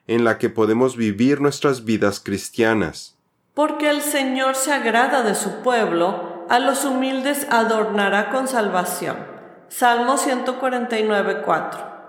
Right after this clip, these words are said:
Speaker 2: Humíllense delante del Señor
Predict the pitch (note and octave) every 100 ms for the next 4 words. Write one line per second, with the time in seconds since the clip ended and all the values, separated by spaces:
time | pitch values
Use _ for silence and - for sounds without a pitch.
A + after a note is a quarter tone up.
0 | - _ _ _ _ B3 C4 C4 D4 D4
1 | E4 - E4+ D4 B3+ A3+ B3+ C4+ C#4+ D4
2 | C#4 D4 C4 B3 B3 C#4